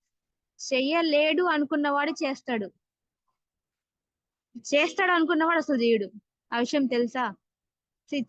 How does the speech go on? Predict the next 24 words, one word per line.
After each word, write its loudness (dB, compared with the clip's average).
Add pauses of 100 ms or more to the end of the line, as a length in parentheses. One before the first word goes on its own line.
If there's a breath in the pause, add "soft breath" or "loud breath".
(200)
నా 0 (180)
దాంట్లో -2
అయితే -2
నాకు -2
అది -2 (200)
ఖచ్చితంగా 0 (100)
నేను 2
ఎక్స్పీరియన్స్ 0
చేశాను. -2 (360)
నేను -2
చేస్తాడు, -4 (100)
చేస్తాడు -4
అనుకున్న -2
వాళ్ళు -2
అసలు -8
చేయలేదు. -4 (1700)
కానీ 4 (100)
ఎవరైతే 2 (100)
చేయరు 2
అనుకున్నానో 0 (140)
వాళ్ళే -2 (120)
అసలు -4 (120)
చేశారన్నమాట. -8 (840)
So 2